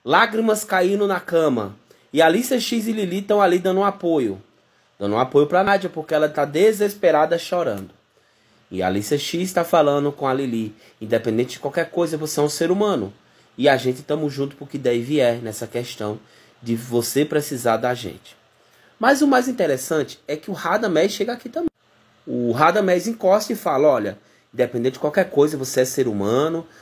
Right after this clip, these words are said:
tamo junto. Qualquer coisa, se depender de mim, eu estou com você." Agora há pouco,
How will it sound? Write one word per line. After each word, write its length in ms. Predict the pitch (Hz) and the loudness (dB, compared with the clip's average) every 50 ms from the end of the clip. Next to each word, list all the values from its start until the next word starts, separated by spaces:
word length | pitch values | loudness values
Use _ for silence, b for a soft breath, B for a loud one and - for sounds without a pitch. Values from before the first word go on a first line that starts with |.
| b b - | b b 0
tamo 280 | 131 131 127 120 107 | 2 2 2 2 0
junto. 760 | 92 - 101 110 117 127 139 151 170 180 180 180 185 180 175 b b b b b b _ | -2 -4 -2 0 2 4 4 4 4 2 0 -2 -6 -6 -6 b b b b b b _
Qualquer 360 | - 127 127 - 143 131 - - | -4 -4 -2 0 0 0 0 -2
coisa, 320 | - 123 123 135 143 156 | 0 0 2 2 0 -2
se 120 | 143 - | -4 -2
depender 420 | - 127 - - 123 117 123 123 120 | 0 0 0 0 0 0 2 0 0
de 180 | 117 110 104 | 0 -4 -6
mim, 460 | 95 92 104 120 135 160 180 175 170 - | -4 -2 0 2 2 4 2 2 0 0
eu 120 | 135 127 120 | 0 -2 0
estou 320 | 117 - - 135 147 160 | -2 -2 0 0 0 0
com 180 | 160 185 170 170 | 0 -2 -2 0
você." 460 | 180 196 196 196 - - - 82 - - b b b b b b b b b - | 0 0 -2 -2 -4 -6 -8 -8 -10 -12 b b b b b b b b b -2
Agora 440 | 302 359 359 294 311 294 285 262 196 | 0 0 2 4 4 4 6 6 4
há 60 | 147 | 2
pouco, 520 | - - - 151 175 180 170 - - - | 0 -2 -2 0 0 0 0 -2 -8 -20